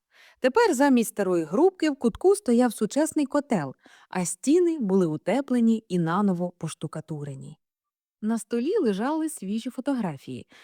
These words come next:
Софійка в шкільній формі з величезним букетом на першовересневій лінійці. Тепер їй вже вісім, і вона кожне літо проводить у бабусі. А два роки тому в неї з'явився братик, маленький Петрик,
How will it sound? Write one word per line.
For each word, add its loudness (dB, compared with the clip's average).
Софійка 4
в 2
шкільній 6
формі 2
з -2
величезним 4
букетом 2
на 2
першовересневій -2
лінійці. -6
Тепер 4
їй 6
вже 4
вісім, -2
і 0
вона 4
кожне 2
літо 2
проводить 0
у -4
бабусі. -6
А 0
два 2
роки 0
тому 2
в -4
неї 4
з'явився 0
братик, 0
маленький 4
Петрик, 2